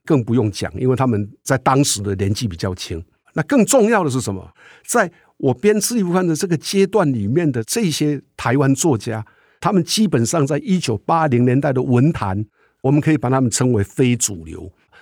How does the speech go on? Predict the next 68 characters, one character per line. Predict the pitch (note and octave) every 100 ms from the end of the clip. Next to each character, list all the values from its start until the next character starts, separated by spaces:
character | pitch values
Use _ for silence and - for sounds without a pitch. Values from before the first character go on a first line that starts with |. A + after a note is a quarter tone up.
| -
我 | A#2+ C3+ C3
还 | A#2+
记 | B2+ D3+
得， | - G2 G2+ - _ _
各 | F3+
位 | D3+ B2+
也 | F#2
都 | B2
知 | A2+ A#2+
道， | C3 F#2+ _
我 | G2+
们 | A#2
经 | C#3 C#3
常 | A2+ G2+
提 | - G#2+ G2+
两 | A#2 F#2 F#2+
大 | D3+ A#2+
报， | D3 A2
两 | G2 F2+
大 | F2+ A2+
报 | G#2 G#2+ E2+
啊， | G#2+ G#2+
指 | - G2+
的 | A#2
就 | B2
是 | A#2+
中 | - C3+
国 | A#2+ G#2+
时 | - A#2
报、 | B2+ A2+
联 | G#2 G2+
合 | G2+
报。 | F#2+ G2 - _ _ _ _ -
两 | B2 B2+
大 | B2 G3
报 | D#3+
在 | D3 D#3
一 | F#3
九 | D#3+ A2+
七 | - - F3
零 | C#3 B2+
年 | B2+ A2+
以 | G2 F#2
后 | C3 G#2+
垄 | A2 A2 F#2+
断 | G2 D#3+ A2+
了， | F#2
或 | F#2+ C#3
者 | B2
说 | - C3
席 | - C3 C#3+
卷 | F#3 - F#2+
了 | F#2
台 | F#2+ - A2
湾 | B2 B2+
的 | A2+
媒 | G2 G#2
体 | B2+ A2+ E2 _ _ - -
市 | - D3+
场， | - E2+ _ _ _ - _
都 | C3+
是 | C3 C3
百 | G2+ G2
万 | C3+ A2+
份 | B2
的 | G2
大 | F#2+ G2
报。 | - G2